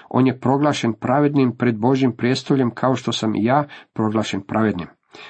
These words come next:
Rimljanima osam trideset tri, tko će optužiti izabranike Božje? Bog opravdava. U Rimljanima četiri pet, onomu tko ne radi, a vjeruje u onoga koji opravdava bezbožnika,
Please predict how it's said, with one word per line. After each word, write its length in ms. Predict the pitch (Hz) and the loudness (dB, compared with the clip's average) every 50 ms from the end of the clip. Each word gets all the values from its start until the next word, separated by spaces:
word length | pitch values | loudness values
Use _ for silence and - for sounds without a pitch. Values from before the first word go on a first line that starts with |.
| - _ _ | -20 _ _
Rimljanima 560 | _ 107 110 117 135 143 139 135 131 131 131 123 | _ -2 0 2 2 2 2 2 2 4 4 2
osam 360 | 131 135 - - 135 127 123 | 2 0 -2 -2 -2 -4 -2
trideset 320 | - 120 117 110 - - | 0 -2 -2 -2 -2 -4
tri, 300 | - 151 160 156 - - - - - _ - _ | 0 2 2 2 2 0 -4 -14 -20 _ -20 _
tko 300 | - - - 170 190 208 | -12 -4 0 0 2 2
će 200 | 202 - - 175 | 0 0 0 0
optužiti 600 | 139 131 - - - 147 139 135 139 135 - 117 | 0 0 -2 -2 0 2 2 2 0 0 0 -4
izabranike 640 | 110 110 120 110 110 107 107 113 123 123 127 - 110 | -2 -2 -2 0 0 0 2 2 2 2 0 -2 -2
Božje? 440 | 104 113 104 101 - 92 85 - - _ - - _ _ _ | 0 0 -2 -2 -4 -6 -8 -8 -14 _ -20 -20 _ _ _
Bog 480 | - 95 113 123 127 123 123 - - | -6 -2 2 2 2 2 0 -2 -4
opravdava. 560 | 92 - - 90 90 95 - 92 85 82 - - - - _ _ _ _ _ _ _ - - - - - - - - _ _ _ _ _ | -6 -4 -4 -6 -6 -4 -4 -4 -6 -6 -8 -12 -18 -20 _ _ _ _ _ _ _ -20 -20 -20 -20 -20 -20 -20 -20 _ _ _ _ _
U 60 | - 107 | -6 -2
Rimljanima 560 | 110 110 123 131 127 127 127 123 127 113 - - | 0 2 2 4 4 4 4 4 2 0 -2 -2
četiri 360 | - 120 120 - 110 104 - | -2 -2 -2 -2 -4 -6 -6
pet, 400 | - - 196 175 135 - - - _ _ | -2 0 0 0 0 -2 -8 -18 _ _
onomu 360 | - 139 151 147 143 135 127 | 0 2 2 4 4 2 2
tko 280 | - - - - 113 104 | 0 -4 -4 -4 -2 0
ne 180 | 104 117 131 147 | 2 0 2 2
radi, 320 | 170 180 175 175 - - - | 2 2 2 0 -2 -2 -2
a 100 | - 104 | -4 -4
vjeruje 460 | 92 95 123 175 214 220 196 160 139 | 0 0 0 2 4 4 4 4 4
u 80 | 123 120 | 4 4
onoga 300 | 123 131 123 110 110 101 - | 2 2 2 2 0 -2 -2
koji 180 | - 113 113 | 0 0 2
opravdava 680 | 110 107 - - 101 98 98 107 131 151 156 156 135 - - | 2 0 -2 -6 -8 -8 -2 0 0 2 2 2 0 -2 0
bezbožnika, 680 | - 135 123 127 160 156 143 - 139 131 - - 117 | 0 0 0 2 2 0 2 2 0 0 0 -2 -2